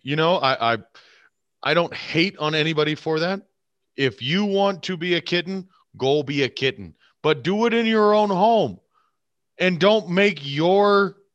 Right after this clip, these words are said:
issue mine. I don't make my issues yours. I mean, I've got my own. Lord knows I got my own, but I don't make any of my problems your problems. And if, you know, as far as the L G B T Q, A B C,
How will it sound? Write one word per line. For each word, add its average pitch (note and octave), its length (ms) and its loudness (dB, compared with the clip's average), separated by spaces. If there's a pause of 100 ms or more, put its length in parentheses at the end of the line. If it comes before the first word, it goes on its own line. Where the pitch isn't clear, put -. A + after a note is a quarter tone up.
(160)
issue D#3+ 580 -2 (180)
mine. G3+ 720 -2 (280)
I D3 80 2
don't G3+ 240 2
make G3 240 0
my E3+ 220 2
issues F#3+ 460 0
yours. G3+ 640 -2 (800)
I D#3+ 100 0
mean, F3 200 -2
I've D#3+ 200 -2
got A3 180 2
my E3 220 2
own. A#3 360 0 (800)
Lord A#2 240 -6
knows B2 240 -10
I E2+ 60 -12
got A2+ 180 -12
my G#2 160 -12
own, D3+ 160 -8 (160)
but B3+ 300 2 (680)
I F3 120 0
don't G#3+ 320 2
make G3 280 2
any F#3 200 0
of E3+ 100 2
my C3+ 200 -2
problems D3 520 -2
your C#3 160 0
problems. G#2+ 640 -6 (560)
And D#3+ 160 0
if, D3 360 -2
you D3 120 -6
know, D3+ 160 4
as D3 100 0
far D3 260 -2
as D3+ 120 -6
the B2+ 300 -4
L B2+ 180 -2
G B2+ 180 -6
B B2+ 240 -6
T B2+ 240 -10
Q, C3 320 -8
A B2 140 -4
B A#2+ 200 -8
C, B2 300 -10